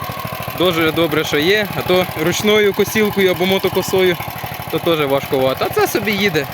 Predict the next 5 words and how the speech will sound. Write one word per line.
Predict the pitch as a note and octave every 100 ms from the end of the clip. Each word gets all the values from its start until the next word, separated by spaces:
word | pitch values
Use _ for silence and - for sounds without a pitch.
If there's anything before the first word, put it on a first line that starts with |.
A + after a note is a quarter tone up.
| -
тільки | C#3
підрульовуєш. | C#3+ D3+ C#3+ D#3 D3+ C#3 C3 - - - - - - - - - - - -
Так. | C3 A2+ - - - - - - - - - - - - - - - - - - - - - -
Так | E3 D#3+
що | - D#3